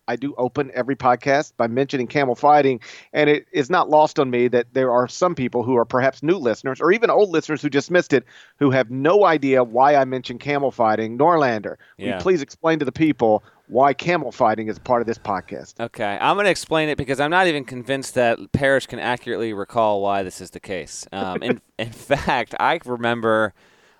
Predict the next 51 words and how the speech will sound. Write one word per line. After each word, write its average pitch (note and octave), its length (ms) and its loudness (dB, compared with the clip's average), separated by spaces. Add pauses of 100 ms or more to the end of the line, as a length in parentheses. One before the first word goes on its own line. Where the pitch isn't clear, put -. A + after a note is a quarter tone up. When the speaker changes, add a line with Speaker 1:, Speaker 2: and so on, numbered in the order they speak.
(240)
Speaker 2:
I B2 80 0
remember E3 400 0
someone C3+ 480 -2
a A#2 60 -6
couple A#2+ 260 -4
years B2+ 260 -2
ago A#2 240 0
asking A#2 400 0
what's A2+ 220 -6
with A#2 100 -10
the A2 60 -12
shout-outs A2+ 500 -2
to - 100 -18
Devin G2 280 -8
Downey B2+ 420 -2
at G2+ 120 -6
the G#2 100 -10
end G2+ 120 -12
of F#2 40 -12
the G2 80 -10
podcast, G2 720 -6
and G2 320 -12
you G#2+ 220 -8
couldn't G#2+ 260 -10
even G#2+ 200 -10
<laughs> - 200 -14
remember A#2+ 320 -8
the B2 180 -8
origin - 460 -10
of G#2 140 -12
that. B2+ 320 -2 (480)
Uh, A2 440 0
Speaker 1:
<laughs> G2 60 -18
Speaker 2:
but A#2 120 0
we've C3 140 -6
gone B2+ 180 0
over A2 180 -2
it - 40 -12
so A2 120 -10
many G#2 100 -8
times, G2 300 -8
I F#2+ 80 -6
think F2+ 180 -16
it's F#2 140 -16
embedded F2+ 340 -10
in F2 80 -14
your E2 160 -12
brain. D2+ 380 -14 (160)
All C3+ 120 4
right, A2+ 300 0
so A2+ 460 0